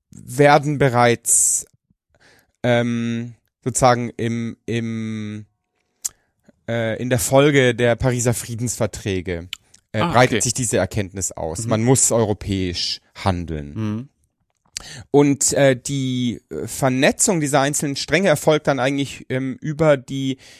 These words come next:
Speaker 1: jeweiligen, ähm, Tätigkeiten einzelner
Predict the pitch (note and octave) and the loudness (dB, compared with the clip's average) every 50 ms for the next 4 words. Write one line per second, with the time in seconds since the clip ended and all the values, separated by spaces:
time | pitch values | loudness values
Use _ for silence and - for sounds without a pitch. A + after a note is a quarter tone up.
0 | _ _ - C3+ D3 C#3 D3+ C#3+ C#3 C#3 C3+ B2+ B2+ B2+ B2+ B2 B2 _ _ _ | _ _ -2 0 2 4 4 4 6 4 2 2 0 -2 -4 -4 -8 _ _ _
1 | _ _ _ _ _ _ _ _ _ _ _ - A#2+ B2+ B2+ B2 A#2+ B2 B2 A#2+ | _ _ _ _ _ _ _ _ _ _ _ -2 0 0 0 0 -2 -4 -6 -6
2 | A#2+ A#2+ B2 B2+ _ - - - E3 G3 G#3+ - C#3+ - - - - G2+ F#2+ F#2+ | -8 -10 -12 -10 _ 0 2 4 6 6 4 2 0 -6 -4 -2 -2 -2 -2 -2
3 | - - G#2 G2+ A2 A#2 A#2+ A#2+ A2+ - _ _ _ _ _ _ _ _ - - | -4 -6 -8 -8 -8 -10 -14 -16 -20 -20 _ _ _ _ _ _ _ _ -2 2
4 | A#2 B2 C3 B2 - - C3 A#2+ A#2 A#2 A2+ A2 A2 G#2+ G#2+ G#2+ G#2+ | 2 2 2 2 0 -2 -2 0 0 0 2 2 2 2 0 -2 -4